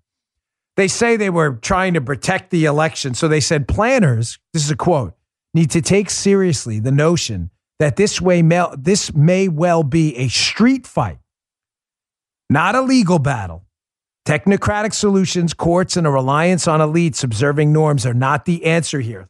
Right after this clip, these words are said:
Listen, wait, keep that up for a second, please. Notice what this leftist group did before the election. Me, Mark Levin, and Michael Anton called them out on this.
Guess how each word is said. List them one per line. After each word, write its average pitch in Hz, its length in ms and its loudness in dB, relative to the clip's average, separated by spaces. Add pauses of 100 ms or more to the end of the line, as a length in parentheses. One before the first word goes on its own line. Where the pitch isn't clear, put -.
Listen, 220 240 0
wait, 180 180 0
keep 208 220 0
that 233 180 2
up 208 120 -2
for 165 120 -4
a 131 60 -2
second, 104 380 -10
please. 143 340 -2 (1040)
Notice 254 460 2
what 277 220 0
this 247 220 -2
leftist 233 500 -2
group 240 240 2
did 208 240 2
before 156 300 2
the 175 100 2
election. 165 440 0
Me, 190 200 4
Mark 185 340 2
Levin, 180 360 2
and 151 80 2
Michael 156 360 2
Anton 143 440 0
called 151 240 0
them 156 120 2
out 143 180 2
on 120 80 0
this. 85 180 -10